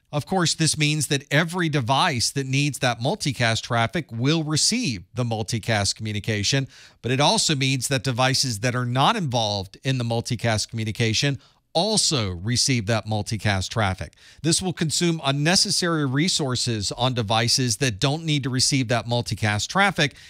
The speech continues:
and of course, it's going to consume bandwidth and processing time on your switch.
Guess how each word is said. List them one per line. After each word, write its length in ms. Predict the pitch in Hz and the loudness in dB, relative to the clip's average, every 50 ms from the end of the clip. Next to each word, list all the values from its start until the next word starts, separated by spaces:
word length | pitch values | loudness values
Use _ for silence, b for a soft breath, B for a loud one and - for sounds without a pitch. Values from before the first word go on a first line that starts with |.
| B B | B B
and 140 | 165 180 190 | -2 -2 -2
of 80 | - | -2
course, 320 | - - 135 127 127 - - | -4 -4 -4 -2 -2 -2 -4
it's 120 | 113 - | -4 -6
going 200 | - 139 131 127 | -4 -4 -2 -2
to 80 | 123 117 | -2 -2
consume 460 | - 117 104 - - 123 113 107 101 | -4 -4 -4 -2 -2 -4 -4 -4 -2
bandwidth 640 | 95 151 156 165 175 170 156 143 143 143 143 - - - | 0 2 4 4 4 2 0 0 0 0 0 -2 -6 -8
and 140 | 113 110 104 | -8 -8 -6
processing 640 | - - 180 185 165 - 135 123 - - 151 143 | -2 0 0 0 2 0 0 -2 -2 -2 -4 -4
time 340 | - 123 101 98 101 101 104 | -4 -4 -2 -2 -4 -4 -6
on 160 | - 104 101 90 | -6 -6 -6 -6
your 140 | 87 95 | -6 -6
switch. 600 | 95 - - 160 170 160 107 - - - - - | -6 -6 -4 -2 -2 -2 -2 -4 -6 -10 -12 -12